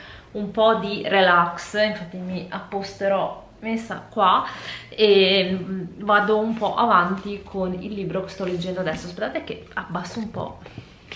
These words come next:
il cavalletto, così almeno, ok, <laughs> mi vedete senza che io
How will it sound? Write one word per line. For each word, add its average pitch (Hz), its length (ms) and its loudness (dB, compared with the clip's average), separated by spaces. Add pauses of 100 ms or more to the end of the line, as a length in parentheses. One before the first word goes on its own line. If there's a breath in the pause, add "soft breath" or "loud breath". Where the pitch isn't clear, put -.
(720 loud breath)
il - 160 -6
cavalletto, 175 760 -6
così 175 220 -10
almeno, 165 420 -2
ok, 160 340 -6
<laughs> - 20 4
mi 170 120 4
vedete 170 680 0
senza 165 420 -6
che - 80 -8
io 165 500 -4